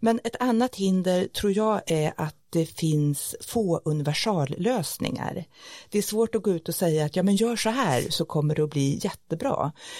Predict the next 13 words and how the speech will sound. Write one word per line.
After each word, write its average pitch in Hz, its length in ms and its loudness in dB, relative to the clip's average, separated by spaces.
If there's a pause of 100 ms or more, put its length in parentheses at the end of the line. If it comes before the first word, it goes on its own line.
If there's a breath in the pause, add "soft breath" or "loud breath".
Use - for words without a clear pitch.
(180 loud breath)
Utan 202 420 0
olika 202 720 0
delar 151 500 2
av 220 100 0
Sverige 220 600 0
har 185 180 2
olika 135 340 -2
problem, 170 640 0
olika 156 380 0
organisationer 135 960 0
har 175 160 2
olika 135 460 -2
risker. - 560 -4